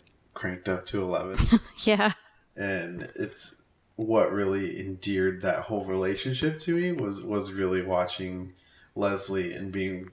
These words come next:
Speaker 1: reminded of you, or, like, being like, "You do that exact thing in that situation."
Speaker 2: Mm-hmm.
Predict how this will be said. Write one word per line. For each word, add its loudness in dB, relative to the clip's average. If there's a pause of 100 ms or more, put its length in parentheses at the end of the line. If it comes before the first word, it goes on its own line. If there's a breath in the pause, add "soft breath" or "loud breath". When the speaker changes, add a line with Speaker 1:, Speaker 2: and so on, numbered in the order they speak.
(160)
Speaker 1:
reminded -2
of -8
you, 0
or, 2
like, -4 (400)
being -4
like, -4
"You -2
do 2
that 2
exact 0
thing -4
in -8
that -4
situation." -6
Speaker 2:
Mm-hmm. 4